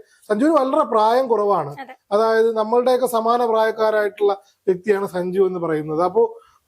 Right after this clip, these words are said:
Speaker 1: ആ, ഈ ഒരു ടൈമിൽ പെട്ടെന്ന് രാഷ്ട്രീയത്തിലേക്ക് ഇറങ്ങാതെ പീക്ക് ടൈമിൽ
Speaker 2: പോയി
Speaker 1: ആ,
Speaker 2: സിക്സർ അടിച്ച് തിരികെ വരൂ മകനെ
Speaker 1: അതെ,
Speaker 2: എന്നാണ്
Speaker 1: അത്,
Speaker 2: സഞ്ജുവിനോട്
Speaker 1: അത് മാത്രം. സിക്സുകളും ഫോറുകളും അടിച്ച് ചെന്നൈക്ക് നഷ്ടപ്പെട്ടു പോയ കഴിഞ്ഞ വർഷത്തെ ഐ പി എൽ ട്രോഫി, ഏ, നേടിക്കൊടുക്കാൻ,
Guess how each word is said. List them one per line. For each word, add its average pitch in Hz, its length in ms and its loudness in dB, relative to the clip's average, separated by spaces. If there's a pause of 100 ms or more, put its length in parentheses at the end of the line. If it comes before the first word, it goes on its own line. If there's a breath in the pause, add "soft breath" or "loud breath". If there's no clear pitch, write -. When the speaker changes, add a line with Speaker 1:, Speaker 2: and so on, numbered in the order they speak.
Speaker 1:
ആ, 190 400 2
ഈ 247 160 0
ഒരു 302 120 0
ടൈമിൽ 233 380 2
പെട്ടെന്ന് 220 340 0
രാഷ്ട്രീയത്തിലേക്ക് 214 640 0
ഇറങ്ങാതെ 196 400 0
പീക്ക് 214 440 -2
ടൈമിൽ 214 340 0 (160)
Speaker 2:
പോയി 285 240 2
Speaker 1:
ആ, 427 100 0
Speaker 2:
സിക്സർ 330 380 0
അടിച്ച് 311 280 0
തിരികെ 269 380 0
വരൂ 294 240 2
മകനെ 269 440 0
Speaker 1:
അതെ, 202 100 2
Speaker 2:
എന്നാണ് 202 220 2
Speaker 1:
അത്, 190 80 4
Speaker 2:
സഞ്ജുവിനോട് 226 260 2
Speaker 1:
അത് 214 160 2
മാത്രം. 220 380 0 (340 soft breath)
സിക്സുകളും 254 480 0
ഫോറുകളും 254 540 2
അടിച്ച് 233 240 -4
ചെന്നൈക്ക് 247 600 0 (400)
നഷ്ടപ്പെട്ടു 269 420 0
പോയ 254 220 2
കഴിഞ്ഞ 240 240 2
വർഷത്തെ 240 300 0
ഐ 233 140 2
പി 233 160 0
എൽ 233 80 2
ട്രോഫി, 220 460 -4 (500)
ഏ, 202 100 2
നേടിക്കൊടുക്കാൻ, 214 760 2